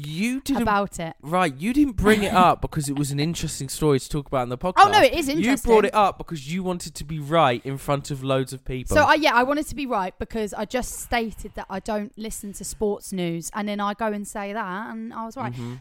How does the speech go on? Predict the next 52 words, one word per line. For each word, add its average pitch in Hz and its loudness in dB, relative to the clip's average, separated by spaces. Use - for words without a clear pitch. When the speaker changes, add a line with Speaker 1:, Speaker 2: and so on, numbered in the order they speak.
Speaker 2:
But 269 -2
I 269 0
did 269 -8
also 247 -2
wanna 233 -8
bring 208 -8
it 214 -12
up 196 -2
'cause 196 -12
it 202 -8
was 190 -8
quite 190 -8
interesting. 175 -12
Speaker 1:
My 175 2
point 175 -2
still 143 -8
stands, 120 -8
which 107 -14
I 117 -4
found 113 -8
ridiculous. - -14
You 127 -6
had 143 -2
all 190 -4
of 220 -14
these 196 -12
people 147 -12
on 127 -12
Twitter 139 -12
that 101 -12
were 107 -12
having 131 -10
a 131 -12
go 120 -6
at - -12
Joe 123 -10
Lycett, 117 -10
being 113 -8
like, 110 -10
um, 107 -12
you 139 -12
know, 120 -10
ten 143 -14
thousand 131 -14
pounds 117 -12
in 110 -16
a 104 -18
cost - -20
of 117 -14
living 107 -14
crisis, 107 -16
whatever. 113 -8